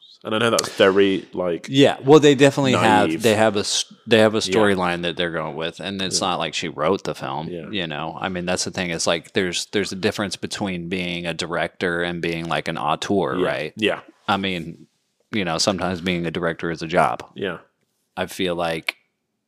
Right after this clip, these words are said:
Speaker 1: One for them, one for you kind of thing.
Speaker 2: Yeah.
Speaker 1: Yeah.
Speaker 2: It's one of those things, yeah.
Speaker 1: I just do,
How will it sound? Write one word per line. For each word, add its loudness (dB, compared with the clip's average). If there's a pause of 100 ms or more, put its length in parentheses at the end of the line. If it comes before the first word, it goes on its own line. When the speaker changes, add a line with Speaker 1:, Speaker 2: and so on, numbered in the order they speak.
(760)
Speaker 1:
One -2
for -8
them, -4
one -12
for -14
you -8
kind -16
of -20
thing. -20 (440)
Speaker 2:
Yeah. 4 (320)
Speaker 1:
Yeah. -4
Speaker 2:
It's 2
one 0
of -2
those -6
things, -14
yeah. -12 (280)
Speaker 1:
I -2
just -6
do, 0